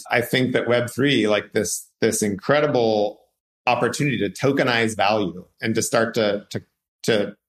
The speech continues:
quantify qualitative things,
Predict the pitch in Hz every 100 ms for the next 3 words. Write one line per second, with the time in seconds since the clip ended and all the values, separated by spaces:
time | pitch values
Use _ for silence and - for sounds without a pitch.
0 | _ - 131 135 127 - 107 98 95 95
1 | 95 - - 120 120 117 123 104 90 120
2 | 127 90 - -